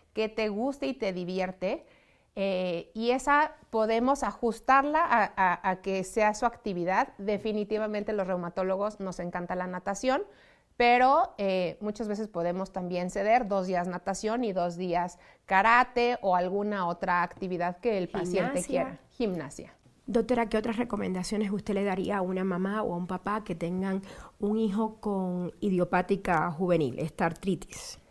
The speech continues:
Speaker 1: El éxito del tratamiento lo vamos a obtener con un diagnóstico temprano, un adecuado apego a tratamiento. Aquí es bien importante que en los niños pequeños mamá garantiza que tomen el tratamiento, pero en un niño adolescente hay que empoderarlo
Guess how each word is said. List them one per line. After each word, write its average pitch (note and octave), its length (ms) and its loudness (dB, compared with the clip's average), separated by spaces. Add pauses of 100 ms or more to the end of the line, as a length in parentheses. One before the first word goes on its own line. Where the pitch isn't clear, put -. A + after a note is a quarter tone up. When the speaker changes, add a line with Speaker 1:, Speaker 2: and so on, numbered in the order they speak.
(160)
Speaker 1:
El A3 260 -2
éxito F4 420 0
del D#4 120 2
tratamiento A#3 760 2
lo G3+ 80 2
vamos G#3 260 2
a A#3 60 0
obtener F#3+ 400 -4
con G#3 180 -2
un A#3+ 100 2
diagnóstico A#3 560 -2
temprano, F#3+ 520 -4 (260)
un C4 220 4
adecuado B3 600 0
apego C#4 420 0
a D4 80 0
tratamiento. G3 580 -2
Aquí E3+ 180 -4
es G#3 100 0
bien A3+ 120 0
importante G#3+ 540 -2
que F#3 80 -4
en F3 80 -2
los F3 140 -4
niños A3 220 -4
pequeños C4 460 -2
mamá F#3 300 -2
garantiza A3 640 -2
que F3+ 140 -4
tomen F#3+ 360 -4
el F#3 80 -4
tratamiento, F#3+ 580 -4
pero A3+ 140 0
en A3+ 100 0
un B3 140 2
niño B3+ 260 2
adolescente A3 600 -2
hay A3 80 0
que G#3+ 100 -4
empoderarlo G#3 800 0